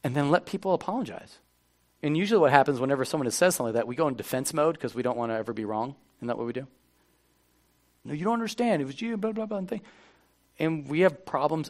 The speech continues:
owning our own stuff. We're just victims of life. We walk around as a constant victim.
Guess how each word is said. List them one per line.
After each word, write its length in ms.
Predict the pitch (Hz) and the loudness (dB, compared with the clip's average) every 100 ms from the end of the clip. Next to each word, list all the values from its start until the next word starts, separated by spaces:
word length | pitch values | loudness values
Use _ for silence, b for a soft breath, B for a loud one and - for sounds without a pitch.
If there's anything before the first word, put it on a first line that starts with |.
| - | -4
owning 400 | 127 139 151 165 | -4 -2 -4 0
our 120 | 156 | 2
own 160 | 160 160 | 2 0
stuff. 240 | - 196 | -4 -2
We're 80 | 139 | -4
just 140 | 139 | -6
victims 380 | 104 135 151 160 | -2 -2 0 -2
of 120 | 151 | 0
life. 340 | 180 226 151 - | 0 -2 -4 -10
We 120 | 135 | -6
walk 260 | 143 151 165 | 0 0 2
around 220 | 165 170 | 0 0
as 100 | 135 | -4
a 40 | |
constant 420 | - 147 170 - 160 | -6 -8 -8 -8 -8
victim. 320 | - - | -8 -10